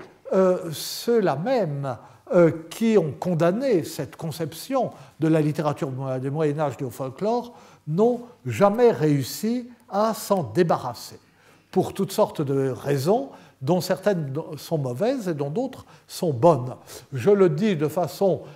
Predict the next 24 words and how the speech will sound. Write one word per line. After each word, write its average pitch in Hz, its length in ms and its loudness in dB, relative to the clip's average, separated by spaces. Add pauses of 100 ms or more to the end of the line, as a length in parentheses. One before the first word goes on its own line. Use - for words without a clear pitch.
(100)
extrêmement 170 840 2 (160)
superficielle 170 1120 0
et 135 40 -2
rapide, 147 680 0 (420)
euh, 131 720 -2 (360)
oh, 135 280 -6
et 117 120 -10
triviale, 147 640 0 (240)
euh, 170 360 8
en 165 160 4
ce - 180 -6
moment, 202 500 0 (260)
mais, 196 480 8
euh, 147 120 2 (680)
tout - 80 2
à 151 80 6
l'heure 160 280 6
au 165 60 4
séminaire, 160 920 -2 (300)
nous 156 400 2
écouterons 160 680 0
Madame 135 340 2
le 135 80 -4
professeur 131 520 -4